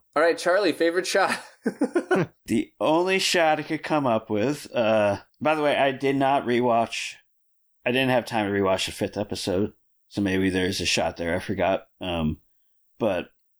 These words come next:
Speaker 2: the only shot that kind of, like, stuck out to me as one that I liked was, uh, defeating Godzilla, the atomic bomb incident,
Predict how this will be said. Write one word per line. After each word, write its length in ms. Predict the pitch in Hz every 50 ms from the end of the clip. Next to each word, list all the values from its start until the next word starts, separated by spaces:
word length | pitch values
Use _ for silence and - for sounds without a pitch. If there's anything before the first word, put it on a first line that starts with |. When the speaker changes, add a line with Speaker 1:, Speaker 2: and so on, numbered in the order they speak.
| _ _ _
Speaker 2:
the 100 | - 110
only 200 | 117 123 127 120
shot 400 | - - 120 101 95 95 92 -
that 180 | 104 92 87
kind 240 | - 110 92 92 90
of, 80 | 82 87
like, 220 | 92 82 78 -
stuck 340 | - - - - 101 92 87
out 200 | 92 85 85 85
to 80 | - 98
me 140 | 90 87
as 220 | 87 87 85 - -
one 220 | 87 85 85 80
that 120 | 80 80 82
I 140 | 78 80
liked 460 | 80 80 80 80 82 82 80 - - -
was, 280 | 87 82 76 76 - 98
uh, 360 | 87 82 82 82 80 78 - _ _ _ _
defeating 600 | - 104 - - - 139 127 120 110 107 107 104
Godzilla, 540 | 95 95 95 98 98 95 98 98 95 95 95
the 140 | 95 87 87
atomic 420 | 85 - 98 95 98 92 90 -
bomb 460 | - 95 92 95 95 95 98 98 - _ _
incident, 500 | 117 113 - - 120 110 113 117 107